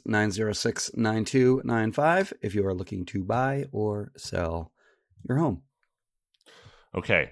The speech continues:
Speaker 2: so what
Speaker 1: <laughs>
Speaker 2: else
Speaker 1: Do you
Speaker 2: do we
Speaker 1: hear,
Speaker 2: have
Speaker 1: can
Speaker 2: remaining?
Speaker 1: you hear Butters back there,
Speaker 2: I
Speaker 1: by the
Speaker 2: hear
Speaker 1: way?
Speaker 2: Butters.
Speaker 1: <laughs>
Speaker 2: Um,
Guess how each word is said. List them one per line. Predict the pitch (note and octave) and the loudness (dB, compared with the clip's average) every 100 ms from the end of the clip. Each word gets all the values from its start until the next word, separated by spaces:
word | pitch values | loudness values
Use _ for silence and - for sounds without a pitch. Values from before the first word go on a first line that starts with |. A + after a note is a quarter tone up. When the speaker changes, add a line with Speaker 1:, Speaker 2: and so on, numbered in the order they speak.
| - | -6
Speaker 2:
so | - E2+ E2 D#2+ D#2+ - _ _ _ _ F2 F2 E2 | 0 4 4 2 0 -4 _ _ _ _ -12 -10 -2
what | A2+ C#3+ A#2 - | 2 2 0 0
Speaker 1:
<laughs> | |
Speaker 2:
else | A2+ A2 - | 2 2 4
Speaker 1:
Do | |
you | C#3 | 4
Speaker 2:
do | |
we | G#2 | 6
Speaker 1:
hear, | - | 6
Speaker 2:
have | F#2+ | 6
Speaker 1:
can | - E2+ | 2 4
Speaker 2:
remaining? | B2 | 6
Speaker 1:
you | B2+ | 6
hear | A#2 - | 6 4
Butters | - A2 B2+ C3+ | 6 6 6 4
back | C#3 C3 | 0 0
there, | D3 C3+ | 2 4
Speaker 2:
I | A2 | 6
Speaker 1:
by | C3+ | 4
the | |
Speaker 2:
hear | C3+ | 4
Speaker 1:
way? | C#3 | 4
Speaker 2:
Butters. | B2 A#2+ A#2+ B2 A2+ - - | 6 4 4 2 0 -6 -10
Speaker 1:
<laughs> | - - - C#3 - | -18 -16 4 6 6
Speaker 2:
Um, | F#2 F#2 F2+ F2+ F2 | 2 4 4 2 0